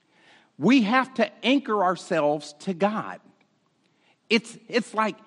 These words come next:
he's going through it, taking me through it. He's already been through it. His heart is all about me, but he's right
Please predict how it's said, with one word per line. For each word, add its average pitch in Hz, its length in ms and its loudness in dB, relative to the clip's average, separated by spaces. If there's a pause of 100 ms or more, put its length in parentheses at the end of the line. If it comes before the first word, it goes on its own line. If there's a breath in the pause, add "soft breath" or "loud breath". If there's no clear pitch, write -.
(220)
he's 277 480 2
going 233 400 -2 (100)
through 247 200 -4
it, - 220 -8
taking 214 500 -2
me 202 180 -2
through 156 460 -4
it. 82 100 -18 (760 soft breath)
He's 269 240 4
already 294 400 6
been 269 280 2
through 285 340 0
it. 277 100 -4 (600 soft breath)
His 269 200 2
heart 277 360 4
is 220 120 0
all 262 240 2
about 254 360 0
me, 254 300 -4 (440 soft breath)
but 208 140 4
he's 190 280 2
right 190 380 2